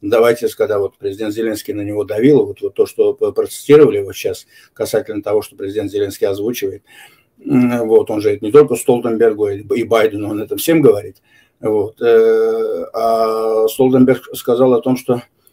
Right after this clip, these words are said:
давайте сначала победите, э, победите, э, Россию, а потом будем этот вопрос рассматривать. <laughs> Ну, в этой связи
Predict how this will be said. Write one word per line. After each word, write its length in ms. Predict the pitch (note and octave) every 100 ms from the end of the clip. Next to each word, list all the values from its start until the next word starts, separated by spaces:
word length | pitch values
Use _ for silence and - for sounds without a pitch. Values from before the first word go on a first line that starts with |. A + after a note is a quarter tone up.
| _
давайте 300 | - A#2+ B2+
сначала 460 | - A#2+ - B2+ B2
победите, 540 | - D3 A#2 B2 A#2+
э, 340 | A#2+ A2 A#2 A#2
победите, 760 | A#2 A#2+ A#2 B2 A2 G#2+ A#2+
э, 640 | A#2 G#2+ A2 A2 A2 A2+ A2+
Россию, 500 | A#2+ - F#3 C#3 - _ _ _
а 100 | A2
потом 300 | B2 D#3+ D#3+
будем 240 | B2 A#2
этот 200 | A#2 A2
вопрос 320 | A2 G#2+ B2 B2
рассматривать. 680 | A2+ A2 G#2+ G#2+ G2+ - _
<laughs> 40 |
Ну, 400 | - A2+ B2+ C#3 C3 - _
в 40 | A2+
этой 200 | A#2+ A#2+
связи 500 | - A2+ A#2 C#3+